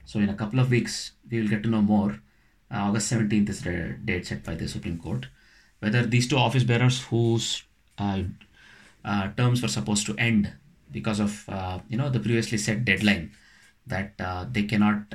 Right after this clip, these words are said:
uh, continue for more than six years in a row and they have to take a three-year cool-off period. Uh, there has been some, uh, petitions and counter petitions filed in the Indian Supreme Court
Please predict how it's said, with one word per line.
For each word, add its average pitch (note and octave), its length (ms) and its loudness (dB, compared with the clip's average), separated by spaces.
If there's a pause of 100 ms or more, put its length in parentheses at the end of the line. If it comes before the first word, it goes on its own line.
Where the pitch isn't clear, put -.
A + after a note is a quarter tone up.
uh, F#2+ 180 -6
continue G#2 360 0
for G2 160 -6
more F2 140 -4
than F2 120 -2
six G2+ 240 -4
years F2+ 200 -6
in E2+ 80 -4
a E2 40 -2
row F2 180 -4
and E2 140 -4
they D#2+ 40 -6
have D2+ 100 -8
to - 60 -14
take E2 180 -10
a G2 40 -8
three-year F#2 420 -6
cool-off F2 260 -8
period. E2+ 340 -8 (560)
Uh, G#2 200 2
there A2+ 160 2
has B2+ 100 4
been B2+ 180 6
some, A2+ 520 2
uh, A2+ 180 0
petitions A2+ 460 0
and G#2 100 2
counter G#2+ 220 0
petitions G#2+ 360 -2
filed G2 220 0
in G2 80 2
the F#2+ 60 -2
Indian G2 280 0
Supreme G2+ 320 -2
Court G2+ 280 -4